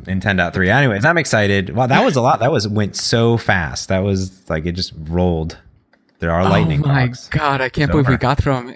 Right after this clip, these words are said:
Speaker 2: Usually I have, like, a small heart attack in the middle. Like, how am I gonna get through this? But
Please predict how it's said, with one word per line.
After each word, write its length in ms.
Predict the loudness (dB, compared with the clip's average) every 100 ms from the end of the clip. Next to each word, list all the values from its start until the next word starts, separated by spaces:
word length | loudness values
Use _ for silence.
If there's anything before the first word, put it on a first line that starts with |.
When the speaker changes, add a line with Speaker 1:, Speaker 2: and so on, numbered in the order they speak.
| -4
Speaker 2:
Usually 300 | -2 2 2
I 60 | 4
have, 180 | 2
like, 160 | 2 0
a 40 |
small 280 | -2 0 0
heart 240 | 2 0 0
attack 360 | 0 -2 0
in 40 | -2
the 120 | 0
middle. 260 | 0 2
Like, 180 | 2 0
how 100 | 0
am 100 | 0
I 60 | 0
gonna 180 | -2 -2
get 160 | -2
through 240 | -2 -2 -2
this? 260 | -6 -10
But 340 | -6 -4 -4